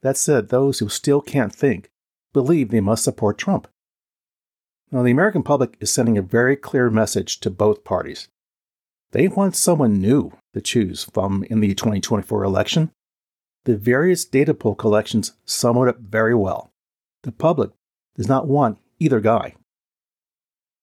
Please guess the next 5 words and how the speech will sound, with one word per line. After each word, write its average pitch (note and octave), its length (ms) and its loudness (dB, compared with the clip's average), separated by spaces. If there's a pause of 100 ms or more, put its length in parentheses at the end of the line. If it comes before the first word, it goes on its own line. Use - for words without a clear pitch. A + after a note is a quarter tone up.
However, A#2 520 2 (220)
it A2+ 140 0
looks A2+ 240 0
increasingly C3+ 640 0
likely A#2 480 -2